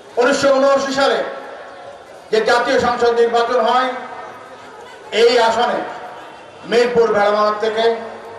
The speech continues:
শহীদ জিয়ার প্রার্থী ছিলেন, ধানের শীষের প্রার্থী ছিলেন ব্যারিস্টার আব্দুল হক।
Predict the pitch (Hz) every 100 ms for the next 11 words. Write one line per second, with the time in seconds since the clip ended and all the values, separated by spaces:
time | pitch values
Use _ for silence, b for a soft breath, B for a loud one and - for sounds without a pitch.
0 | - - - - - - - - 220 214
1 | - 208 196 196 202 202 226 220 214 208
2 | 196 214 202 214 208 208 208 208 226 214
3 | 220 226 226 226 - - - - - -
4 | 180 - - 190 - 180 170 - 175 165
5 | 151 147 143 113